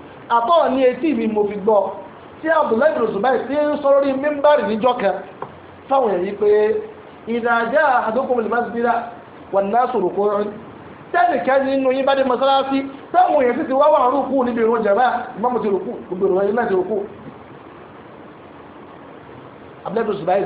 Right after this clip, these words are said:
ní, kí ni kóun lóò ṣe ni wípé, "Falyarka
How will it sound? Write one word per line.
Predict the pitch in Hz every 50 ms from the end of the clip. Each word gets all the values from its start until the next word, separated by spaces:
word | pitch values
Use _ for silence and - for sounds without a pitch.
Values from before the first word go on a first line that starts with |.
| 165 160
ní, | 170 170 170 170 170 - - - - - - - - - - - - - - - - - - - - - - -
kí | 269 254
ni | 233 226 226 233
kóun | 277 262 220 214
lóò | 226 233 208 190 180 - -
ṣe | 180 170
ni | 175 190
wípé, | 202 202 - 202 208 208 202 202 202 208 - - - - - - - - - - - - - - - - - - - - - - - - - -
"Falyarka | - 196 196 196 190 190 226 254 262 - - - 254